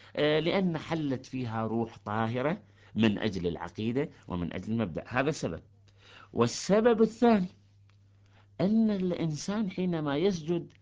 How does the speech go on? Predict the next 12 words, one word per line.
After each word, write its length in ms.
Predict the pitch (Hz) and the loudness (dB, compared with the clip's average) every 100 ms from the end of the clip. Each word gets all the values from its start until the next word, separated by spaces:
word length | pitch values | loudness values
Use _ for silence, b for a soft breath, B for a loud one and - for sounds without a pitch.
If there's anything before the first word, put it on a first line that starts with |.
| b b b b b - | b b b b b -4
يخطر 480 | 175 196 - - 139 | -2 -2 -6 -6 -6
في 320 | 113 - 113 | -4 -4 -2
ذهنه 480 | 107 131 107 87 82 - _ b b - | 0 0 -2 -6 -8 -10 _ b b -6
أنه 400 | 113 131 123 123 | -4 -2 -2 0
يسجد 500 | 143 190 147 170 151 | 2 0 0 -4 -2
على 320 | - 156 170 | -6 -4 -4
تربة 580 | 143 160 185 160 165 156 - b b b b b - | -4 -4 -4 0 0 0 -4 b b b b b -4
هناك 540 | 135 139 160 175 - 139 | 2 4 4 2 0 -4
شخص 640 | - 180 190 180 - - b b b b b _ 123 | -2 -4 -2 -4 -6 -14 b b b b b _ 2
ضحى 720 | 160 190 - - 151 147 135 | 4 4 2 0 6 6 6
بالغالي 960 | 131 147 147 139 131 202 240 202 147 131 | 6 6 8 6 6 6 8 6 6 6
والرخيص 720 | 120 101 101 - 82 - | 6 2 -4 -6 -12 -14